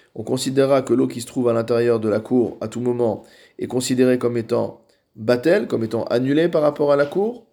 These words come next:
De be'alma alo kaimalan de chol ma shebetoch hamechitzot reshut hayachid hu. Car en général, on considère que tout ce qui est à l'intérieur des mechitzot est un reshut hayachid.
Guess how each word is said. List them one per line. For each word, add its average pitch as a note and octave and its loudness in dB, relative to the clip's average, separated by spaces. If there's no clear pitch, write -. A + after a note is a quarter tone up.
De A2+ -4
be'alma F#3 4
alo E3+ 2
kaimalan C#3 2
de A#2+ -2
chol F3 2
ma D#3+ 2
shebetoch C#3+ 0
hamechitzot F3+ 0
reshut C#3+ -2
hayachid C3 0
hu. G#2+ -8
Car - 0
en A2+ -2
général, C#3+ 2
on C#3 0
considère F3 -2
que E3+ 0
tout F3+ -6
ce F3+ -8
qui G3 -6
est F3 6
à C#3 6
l'intérieur A#2+ 2
des A2 -4
mechitzot A#2 -2
est F3 6
un D3+ 2
reshut C#3 -2
hayachid. A#2 -2